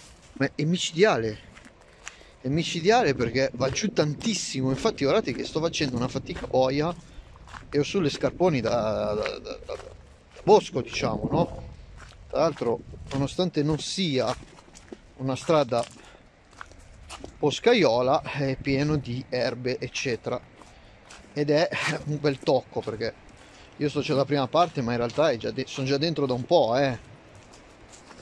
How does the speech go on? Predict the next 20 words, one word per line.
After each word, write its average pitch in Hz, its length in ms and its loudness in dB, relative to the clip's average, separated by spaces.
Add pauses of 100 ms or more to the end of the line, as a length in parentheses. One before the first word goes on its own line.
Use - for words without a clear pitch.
(160)
Boh. 160 180 4 (1400)
Allora, 170 300 2
stiamo 208 300 2
passando 180 420 2
esattamente 190 540 2
sotto 196 320 2
la 156 100 4
ferrovia 151 800 2
della 131 300 2
Trento 151 360 -2
Malé, 139 420 0 (100)
infatti 117 320 -6
vedete, 123 520 -4
è 139 140 -12
questa 127 300 -6
qua. 127 280 0 (500)
In 156 120 0
questo 208 300 4
pezzo 214 340 4
qua, 175 320 6